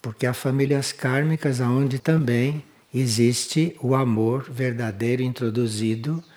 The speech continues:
e há famílias também na qual existe a ideia do serviço,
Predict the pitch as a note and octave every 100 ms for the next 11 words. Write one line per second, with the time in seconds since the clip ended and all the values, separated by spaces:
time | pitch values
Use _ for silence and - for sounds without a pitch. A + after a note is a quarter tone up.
0 | - - - - A#2+ A#2 A#2 B2 - D3+
1 | C3+ A#2+ B2 B2+ B2 - B2+ B2+ D3+ D#3
2 | B2+ - C3 C#3+ D3+ B2 C3 D3 C#3 -
3 | E3+ D#3+ C#3 B2+ G#2+ C#3 D3 C#3 B2 A#2
4 | A#2 A2 G2 G2 F2+ - -